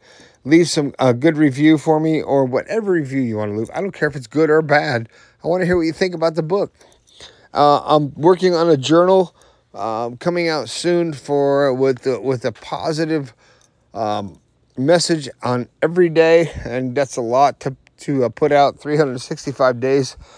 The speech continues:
of positive messages. I don't know if I have that much positivity in me, but I'm gonna try to do it for you guys. And <laughs> go over to the website, grab something from be positive podcast dot com.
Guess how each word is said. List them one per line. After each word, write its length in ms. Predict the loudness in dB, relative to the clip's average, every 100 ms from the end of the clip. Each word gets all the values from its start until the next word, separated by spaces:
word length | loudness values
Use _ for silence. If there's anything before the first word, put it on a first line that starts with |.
| -20 -18
of 80 | -10
positive 460 | 0 2 2 -4
messages. 520 | -2 -2 -2 -4 -4 -2
I 80 |
don't 100 | -2
know 80 | 0
if 80 | 0
I 60 | -2
have 240 | -2 -2
that 120 | -2
much 480 | -4 -6 -8 -16 -16 -14
positivity 760 | -8 -4 -4 -2 -2 -2 -2
in 120 | 0
me, 100 | 0
but 180 | 0 0
I'm 80 | 2
gonna 160 | 0
try 280 | 0 2 4
to 80 | 4
do 220 | 4 6
it 100 | 4
for 100 | 2
you 180 | 2 2
guys. 420 | 4 2 2 -2 -14 -20 -20 -20 -20 -20 -2
And 400 | 4 6 4 4 0 0 -2 -4 -4 -10
<laughs> 600 | -20 -20 -20 _ -20 2
go 240 | 4 6
over 100 | 4
to 100 | 2
the 60 | 2
website, 500 | 2 2 2 0 0
grab 380 | 0 2 2
something 420 | 0 -4 -2 -6 -4
from 260 | -4 -4
be 140 | -4 -4
positive 440 | -2 -4 -4 -6
podcast 560 | -2 -2 -2 -4 -4 -4
dot 220 | -6 -6
com. 320 | -8 -6 -8